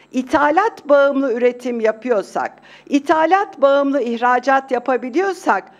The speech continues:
sen önce maliyet girdilerini azalt, maliyet girdilerini, e, indir ki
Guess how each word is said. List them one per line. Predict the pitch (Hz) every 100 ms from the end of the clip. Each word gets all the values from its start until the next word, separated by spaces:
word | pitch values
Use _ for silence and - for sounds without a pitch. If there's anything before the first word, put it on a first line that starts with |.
| _
sen | _ 269 302 277
önce | 220 294 269 220 269 - _ -
maliyet | 202 220 226 277 311 -
girdilerini | 214 202 208 208 208 214 233
azalt, | 180 185 185 240 381 - _ _ -
maliyet | 220 240 247 294 330 -
girdilerini, | 247 233 202 220 220 233 233 175 - _ _
e, | 180 196
indir | - 233 208 381 415
ki | - 226 170